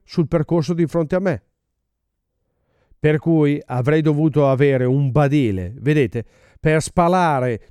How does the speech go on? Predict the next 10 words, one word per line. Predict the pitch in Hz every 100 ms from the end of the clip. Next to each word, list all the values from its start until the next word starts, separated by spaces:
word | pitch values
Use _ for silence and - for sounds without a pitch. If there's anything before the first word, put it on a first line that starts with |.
| -
tutta | - 214 208
questa | 170 160 - 143
roba | 135 120 117 127
e | 143
toglierla | - 156 170 165
di | 160 156
mezzo, | 165 123 90 95 - _ _ _
e | -
così | 127 151 123
via, | 147 156 107